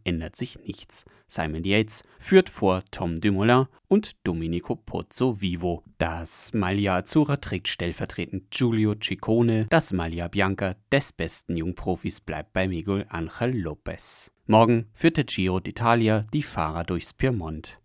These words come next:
Die Etappe mit Start in Abbiategrasso und Ziel am Prato Nevoso ist hundertsechsundneunzig Kilometer lang und endet mit einer Bergankunft auf tausendeinhundertdreiundfünfzig Metern.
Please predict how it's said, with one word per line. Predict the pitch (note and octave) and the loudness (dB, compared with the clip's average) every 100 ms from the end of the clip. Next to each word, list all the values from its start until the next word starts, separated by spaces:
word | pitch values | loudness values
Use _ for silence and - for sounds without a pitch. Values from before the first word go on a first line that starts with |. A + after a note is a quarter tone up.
| _ _ - - | _ _ -20 -6
Die | F#2+ | -4
Etappe | F2+ C3+ B2 | 0 0 0
mit | F#2 - | 0 0
Start | - F#2 G2+ | 0 0 0
in | G2 F#2 - _ | -2 -4 -6 _
Abbiategrasso | G#2+ A2+ G2+ G2 - - F#2+ A2+ - G#2+ G2+ - - - | -2 0 0 -2 -6 -6 0 2 2 0 -2 -8 -20 4
und | F3+ - - | 4 4 0
Ziel | - F#2+ F2+ - | 0 2 0 -2
am | F2 F2 - - | -4 -4 -8 -8
Prato | - G2 G2+ F#2+ | 0 2 2 2
Nevoso | F2 E2+ F#2+ G2+ G2 F#2 | 0 0 0 2 0 0
ist | D#3+ - | 0 0
hundertsechsundneunzig | G2 E2 D#2 A#2 - B2 A2 A2 A2 G#2 | 0 -2 0 0 4 6 6 4 2 -4
Kilometer | - F#2 F#2 G2 | -4 0 0 2
lang | F2+ F2+ F2+ - - | 0 -2 -4 -12 4
und | F3+ - | 4 4
endet | - E2+ E2 - | -2 -2 -4 -2
mit | F#2 - F2 | -4 -4 -4
einer | E2+ | -4
Bergankunft | F#2 G#2+ - A2 G2+ G#2+ G2+ - F2+ | 0 -2 0 -2 2 0 0 -4 -2
auf | F2 - | -2 -6
tausendeinhundertdreiundfünfzig | - F#2 A2+ C3 B2+ - F2 E2 F#2 A#2 - - - F2+ E2 E2+ - - - B2+ - | -4 0 0 0 -4 -4 -2 -2 -2 -4 -8 -10 -4 -2 -2 -4 -8 -8 -6 -6 -6
Metern. | E2 E2+ F3 D#3+ | -6 -6 -6 -8